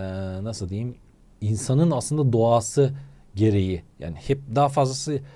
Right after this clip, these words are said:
Abi şey vardır ya, e, dün bir yerde duydum bu şeyi. E, Jim Carrey'nin sözüymüş galiba. "Tanrım, bir sürü insan, e, insanların hepsine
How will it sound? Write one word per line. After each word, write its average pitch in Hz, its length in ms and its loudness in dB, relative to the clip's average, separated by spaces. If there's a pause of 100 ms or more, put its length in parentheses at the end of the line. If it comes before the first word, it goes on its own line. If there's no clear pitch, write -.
(200)
Abi 202 160 2
şey 233 240 0
vardır 196 300 4
ya, 101 200 4 (720)
e, 123 260 4 (120)
dün 180 300 6
bir 156 80 4
yerde 151 360 8
duydum 104 340 4
bu 101 140 -2 (220)
şeyi. 95 400 -2 (220)
E, 101 40 -6 (560)
Jim 135 200 -2
Carrey'nin 135 460 0
sözüymüş 90 480 -6
galiba. 87 420 -4 (1400)
"Tanrım, 156 440 2 (300)
bir 131 240 2
sürü 143 260 0
insan, 135 420 0 (120)
e, 117 120 -2
insanların 160 520 2
hepsine 139 560 -2